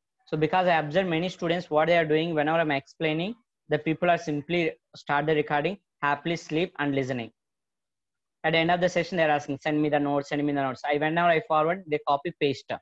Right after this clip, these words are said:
After two days, if I ask the question, "Sir, no, sir, I copied and I pasted into one folder, sir. Just a minute, sir," they said like this. No use for them, right? Anyhow,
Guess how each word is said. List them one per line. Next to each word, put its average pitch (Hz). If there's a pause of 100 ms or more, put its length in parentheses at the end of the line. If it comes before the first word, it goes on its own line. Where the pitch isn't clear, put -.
(520)
After 160
two 185
days, 190
if 180
I 180
ask 165
the 185
question, 175
"Sir, 233 (360)
no, 143 (220)
sir, 156
I 160
copied 139
and 190
I -
pasted 156
into 151
one 151
folder, 151
sir. 175 (280)
Just 170
a 185
minute, 143
sir," 139
they 135
said 147
like 117
this. 104 (2000)
No 175
use 190
for 170
them, 139
right? 151 (500)
Anyhow, 202